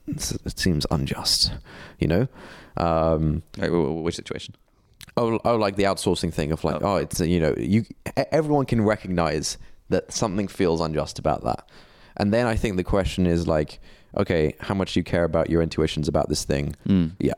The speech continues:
Speaker 1: yeah. Basically, like, how much, how much do you care about your, your intuitions around this thing, and, like, hanging, hanging those up?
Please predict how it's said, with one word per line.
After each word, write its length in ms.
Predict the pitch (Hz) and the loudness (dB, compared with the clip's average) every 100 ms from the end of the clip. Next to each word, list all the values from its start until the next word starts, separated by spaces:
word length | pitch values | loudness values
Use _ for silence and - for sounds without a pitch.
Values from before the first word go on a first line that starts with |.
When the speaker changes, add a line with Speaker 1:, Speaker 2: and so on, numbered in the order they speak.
| - | 0
Speaker 1:
yeah. 220 | 98 80 | 2 2
Basically, 340 | 85 107 - 95 | 2 2 2 2
like, 160 | 80 | 2
how 120 | 92 | 2
much, 200 | 98 95 | 0 0
how 160 | - 98 | 0 0
much 160 | 95 - | 0 0
do 60 | |
you 40 | 87 | 2
care 140 | 101 | 2
about 220 | 78 71 | 2 2
your, 140 | 73 71 - | 2 0 2
your 160 | 82 | 2
intuitions 420 | 76 76 80 - | 2 0 -2 0
around 200 | 80 73 | 0 0
this 120 | - - | 0 -2
thing, 180 | 69 | -2
and, 280 | 71 - 80 | -2 0 0
like, 240 | 78 - - _ - | 0 -2 -10 _ -6
hanging, 260 | 98 80 - | -2 -2 -2
hanging 320 | 95 85 80 | 0 2 2
those 220 | 80 78 | 4 4
up? 220 | 80 - | 2 -2